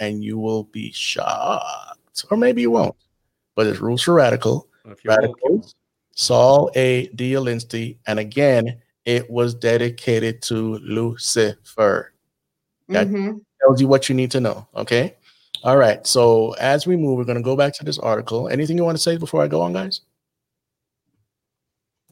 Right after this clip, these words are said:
Speaker 3: I'm good.
Speaker 1: All right. Okay, so the Kraken is a Department of Defense cyber warfare program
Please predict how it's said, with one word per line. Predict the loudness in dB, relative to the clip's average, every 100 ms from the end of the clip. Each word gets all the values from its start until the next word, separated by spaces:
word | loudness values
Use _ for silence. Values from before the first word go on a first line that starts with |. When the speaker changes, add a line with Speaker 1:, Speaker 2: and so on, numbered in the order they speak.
| _ _ _
Speaker 3:
I'm | -6 -4
good. | -4 -6 -10 _ _ _ _ -6
Speaker 1:
All | -4
right. | -4 -8 -14 -20 _ _ _
Okay, | -2 0 0 -2
so | -2 4 6 6 4 0 -6
the | -6
Kraken | 0 0 2 -2
is | -2 -4 -6 -8
a | -4 -2 -4 -6 -10
Department | -12 -4 0 0 -2 -4
of | -4 -4
Defense | -6 -4 -4 -4 -6
cyber | -2 -2 0 -2
warfare | -2 -2 -2 -4 -8
program | -6 -8 -6 -10 -12